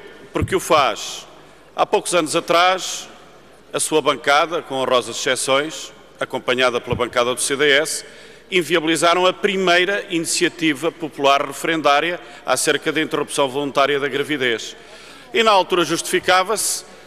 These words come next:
tanto mais que, embora legitimamente a Assembleia tivesse a possibilidade de alterar essa lei,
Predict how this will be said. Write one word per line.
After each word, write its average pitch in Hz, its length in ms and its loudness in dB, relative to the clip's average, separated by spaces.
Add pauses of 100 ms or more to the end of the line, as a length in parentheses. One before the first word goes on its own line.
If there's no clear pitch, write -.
(140)
tanto 170 260 -2
mais 165 300 2
que, 180 360 -2
embora 165 320 2
legitimamente 170 960 -2 (200)
a 135 100 2
Assembleia 143 540 0
tivesse 135 560 0
a - 20 -4
possibilidade 135 840 -2
de 110 120 -4
alterar 110 540 0
essa 107 260 -2
lei, 151 300 2